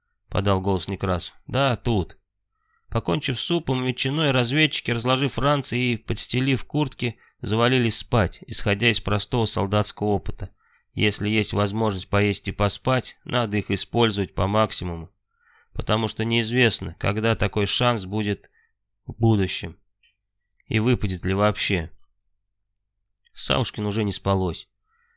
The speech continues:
Прежде всего, его раздражала очевидная бессмысленность творящегося наверху ада. Зачем немцам уничтожать тяжелой артиллерией жилые кварталы Варшавы? Старик в том подвале говорил еще об авиации. Нахрена?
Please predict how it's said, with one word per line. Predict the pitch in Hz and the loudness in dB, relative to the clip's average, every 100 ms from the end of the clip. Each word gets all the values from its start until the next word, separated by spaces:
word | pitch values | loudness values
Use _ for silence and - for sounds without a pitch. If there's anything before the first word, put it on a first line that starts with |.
| _ | _
Прежде | 120 139 120 | 2 2 2
всего, | 110 123 139 165 131 | -4 -2 0 2 0
его | 90 110 143 151 | -2 -2 0 2
раздражала | 131 110 127 123 151 131 | 0 0 0 2 2 2
очевидная | - 127 147 127 131 113 - - | 0 0 0 0 0 -2 -6 -2
бессмысленность | 113 - - 139 147 123 117 | 0 0 2 2 2 0 -2
творящегося | 107 117 131 131 113 - 113 | 0 2 2 2 -2 -4 -4
наверху | 107 110 104 - 117 | -2 -2 -2 -2 0
ада. | 110 98 82 - _ _ _ _ _ _ | 0 0 -4 -14 _ _ _ _ _ _
Зачем | 117 110 - 151 110 | -2 0 2 2 2
немцам | 135 151 131 110 | 2 2 0 -2
уничтожать | 113 107 113 113 135 - | -2 -2 0 0 0 0
тяжелой | 110 123 127 | -2 0 2
артиллерией | 107 - 113 139 131 107 | 0 -2 0 2 2 0
жилые | 95 117 127 | 0 0 0
кварталы | 110 113 - 120 113 | 0 -2 0 0 0
Варшавы? | 113 113 - 107 85 - _ _ _ _ _ _ _ | 0 -2 -2 -2 -4 -10 _ _ _ _ _ _ _
Старик | - - 98 120 - | -12 -2 0 0 0
в | |
том | 110 104 | -2 2
подвале | 104 104 117 110 | 0 2 0 0
говорил | 98 101 107 117 | 0 0 2 2
еще | 107 98 113 110 | 0 0 0 0
об | 104 | 2
авиации. | 110 120 117 98 - 92 _ _ - | 2 4 2 0 -8 -16 _ _ -12
Нахрена? | 98 - 107 120 117 92 | -8 -4 -4 -4 -4 -6